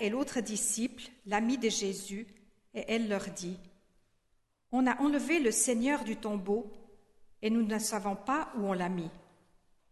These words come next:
Pierre et l'autre disciple sortirent donc pour venir au tombeau. Ils couraient tous deux ensemble. Mais l'autre disciple courut plus vite que Pierre et arriva le premier au tombeau.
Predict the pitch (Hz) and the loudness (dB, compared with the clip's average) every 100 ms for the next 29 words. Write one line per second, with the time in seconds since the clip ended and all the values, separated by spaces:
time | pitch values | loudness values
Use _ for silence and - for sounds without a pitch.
0 | _ _ _ _ _ _ _ _ - 180 | _ _ _ _ _ _ _ _ -10 -2
1 | 220 262 - 214 240 233 233 226 226 - | 0 0 0 -2 -2 -4 -6 -2 0 0
2 | 285 294 262 262 254 - 254 240 233 269 | 0 -2 -4 -4 -4 -6 -8 -4 -2 0
3 | - - 233 208 208 226 269 220 - 202 | -2 -8 -12 -6 0 2 2 0 -4 -4
4 | 190 170 170 - - _ _ _ _ _ | -4 -6 -8 -10 -20 _ _ _ _ _
5 | _ _ _ _ _ _ _ _ - 214 | _ _ _ _ _ _ _ _ -8 -6
6 | - 269 277 302 294 254 202 247 - 214 | -4 -4 0 0 -2 -6 -2 -2 -2 -2
7 | 196 - 175 160 165 - - _ _ _ | -4 -4 -4 -6 -10 -16 -20 _ _ _
8 | _ _ _ _ _ - 175 214 285 - | _ _ _ _ _ -4 -2 0 -2 -4
9 | 208 226 - 285 302 202 - - 233 240 | -4 -2 0 -2 -4 -10 -18 -10 -4 -2
10 | 233 269 285 233 247 - 202 - 220 262 | -4 -4 -4 -4 -4 -4 -6 -4 -2 -2
11 | 349 - - 196 214 202 220 240 220 175 | -2 -6 -10 -8 -6 -4 -2 0 0 -2
12 | - 233 233 247 - 185 190 185 175 165 | -4 -2 0 -2 -6 -10 -8 -8 -6 -8